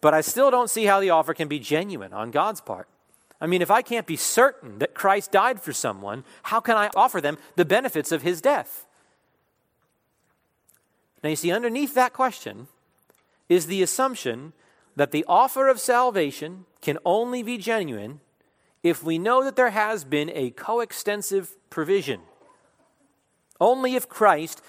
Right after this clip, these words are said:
has paid the penalty for everyone's sins to make them savable, only if he's provisionally procured their salvation, which they can lay hold of by believing, only then can we walk up to somebody and call them to repent and believe.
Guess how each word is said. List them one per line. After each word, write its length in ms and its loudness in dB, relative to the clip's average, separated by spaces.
has 180 2
paid 280 0
the 80 -4
penalty 400 -2
for 180 2
everyone's 720 4
sins 460 -4
to 100 -2
make 220 0
them 120 -4
savable, 680 2
only 280 4
if 80 0
he's 180 -4
provisionally 840 4
procured 720 4
their 140 4
salvation, 680 2
which 160 2
they 120 6
can 160 0
lay 160 6
hold 340 4
of 320 6
by 180 8
believing, 500 0
only 200 0
then 380 -2
can 160 -6
we 60 0
walk 240 4
up 140 0
to 60 -16
somebody 340 -4
and 100 -12
call 240 0
them 320 -4
to 100 -12
repent 300 -8
and 100 -14
believe. 380 -10